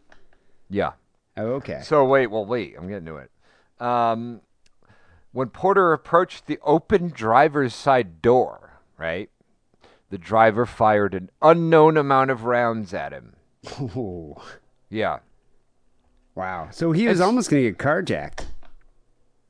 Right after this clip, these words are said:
Speaker 1: Almost.
Speaker 2: Yeah, he's protecting
Speaker 1: But
Speaker 2: his
Speaker 1: here's the
Speaker 2: property.
Speaker 1: thing. Here's the thing about these gun people that I don't understand. In, if you ever fucking have seen a Western of any kind in your life,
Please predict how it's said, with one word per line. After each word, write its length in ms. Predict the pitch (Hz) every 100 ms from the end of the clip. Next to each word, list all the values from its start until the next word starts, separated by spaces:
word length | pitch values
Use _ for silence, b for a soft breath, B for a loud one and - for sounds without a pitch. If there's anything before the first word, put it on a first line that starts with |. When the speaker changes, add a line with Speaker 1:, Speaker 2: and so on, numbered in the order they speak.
| _ _ _ _ _ _ _
Speaker 1:
Almost. 600 | - 147 131 120 131 - -
Speaker 2:
Yeah, 240 | 123 165
he's 120 | 113 -
protecting 260 | - 127
Speaker 1:
But 80 | 185
Speaker 2:
his 100 | 226
Speaker 1:
here's 80 | 302
the 80 | 302
Speaker 2:
property. 160 | - 160 107
Speaker 1:
thing. 40 | 95
Here's 180 | 196
the 100 | 214
thing 160 | 208 208
about 160 | 170 120
these 180 | 101 90
gun 380 | - 101 107
people 360 | 90 92 - 80
that 140 | 80 80
I 60 |
don't 140 | 85 92
understand. 680 | 87 71 - 87 78 71 73 _ _ _ _ _ _ _ _
In, 180 | 170 170 - 151
if 140 | 156 123
you 140 | 165
ever 360 | 160 196 175 226
fucking 500 | - - 208 - 165
have 200 | 147 127
seen 260 | - 170 156
a 80 | 113
Western 760 | 98 120 135 - 107 87 82 _ -
of 120 | 104
any 160 | 120 135
kind 320 | 135 135 127
in 60 |
your 140 | 110 104
life, 580 | 107 101 85 - _